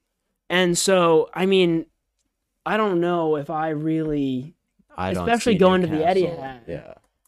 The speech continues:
Speaker 1: I don't see 'em pulling too crazy.
Speaker 2: No.
Speaker 1: Like, if they drew to Pool and then beat City, that would be unbelievable.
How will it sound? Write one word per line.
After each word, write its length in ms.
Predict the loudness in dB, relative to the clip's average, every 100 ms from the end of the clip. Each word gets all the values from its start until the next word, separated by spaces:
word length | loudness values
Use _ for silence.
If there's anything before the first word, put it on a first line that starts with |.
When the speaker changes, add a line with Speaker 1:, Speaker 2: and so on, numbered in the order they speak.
| _ _ _ _
Speaker 1:
I 80 | 2
don't 180 | 2 4
see 140 | 2
'em 100 | 2
pulling 380 | 0 -2 -2 -4
too 600 | -6 -2 4 4 4 0
crazy. 760 | -6 -6 -4 -2 0 0 0 -2
Speaker 2:
No. 240 | -4 -6 -8 0
Speaker 1:
Like, 120 | 2
if 80 | 4
they 100 | 4
drew 320 | 4 6 6
to 200 | 6 6
Pool 500 | 2 0 2 2 2
and 100 | 2
then 240 | 0 -2 -6 -14 -10
beat 260 | -6 -6 -6
City, 460 | -12 -10 -6 -6 -6
that 120 | -6
would 120 | -6
be 200 | -6 -10 _ _ _ -2
unbelievable. 960 | 0 0 -2 -4 -6 -8 -12 -18 -20